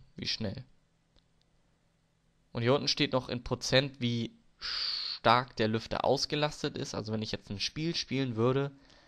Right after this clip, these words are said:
dann würde sich das dementsprechend erhöhen. Und man würde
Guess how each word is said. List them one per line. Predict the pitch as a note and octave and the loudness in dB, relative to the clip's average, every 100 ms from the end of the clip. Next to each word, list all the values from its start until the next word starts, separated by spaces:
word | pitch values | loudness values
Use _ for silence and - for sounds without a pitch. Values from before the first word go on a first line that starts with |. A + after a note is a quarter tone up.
| _ _ _ _ | _ _ _ _
dann | G#2 G#2+ | -4 -2
würde | G#2+ B2 A#2+ | 4 4 4
sich | A2 A2+ - - - - | 2 -2 -4 -10 -20 -12
das | - - | -10 -4
dementsprechend | A#2 A#2 G#2+ - G#2 G2+ F#2+ - | 0 2 0 -2 -4 -4 -8 -8
erhöhen. | G#2 A2 A#2+ D3+ E3 - _ _ _ _ _ _ _ _ - - - _ _ | -6 0 0 0 -4 -14 _ _ _ _ _ _ _ _ -18 -18 -20 _ _
Und | A#2 A2 | -4 0
man | G#2+ A2 | 0 4
würde | G#2+ A#2+ C3+ | 6 6 6